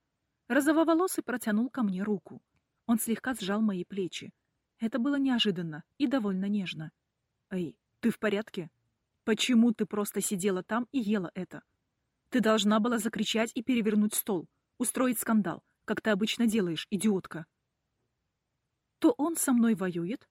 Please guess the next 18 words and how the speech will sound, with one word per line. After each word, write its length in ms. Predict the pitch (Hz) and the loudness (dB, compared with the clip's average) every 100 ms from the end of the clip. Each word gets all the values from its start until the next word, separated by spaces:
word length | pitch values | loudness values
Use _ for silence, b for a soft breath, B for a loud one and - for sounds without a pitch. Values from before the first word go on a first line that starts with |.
| _ | _
то 100 | 269 | -4
пытается 540 | 262 - 196 180 - | -2 -2 -4 -4 -4
утешить. 560 | 220 - 190 160 160 - _ _ _ _ _ - | -4 -2 -4 -4 -6 -12 _ _ _ _ _ -6
Он 240 | 269 330 - | -2 -2 -4
абсолютно 640 | 196 - 254 294 - 269 | -10 -4 0 -2 -2 -4
такой 360 | 254 - 277 240 | -4 -6 -4 -4
же, 180 | 165 - _ _ | -6 -8 _ _
как 180 | 226 233 | -2 0
розововолосый 720 | 214 214 208 214 226 - 214 | 0 0 0 0 -2 -4 -6
персонаж 500 | 208 - 180 185 - | -6 -6 -6 -6 -4
из 160 | 214 214 | -4 -4
игры. 320 | 202 185 - _ _ _ _ _ _ | -4 -6 -10 _ _ _ _ _ _
«Если 360 | _ 180 185 214 | _ -4 -2 -2
бы 160 | 202 208 | 0 -2
я 100 | 202 | -4
это 180 | 170 - | -8 -6
не 180 | 180 196 | -2 -2
ела, 320 | 214 254 180 | -4 -8 -10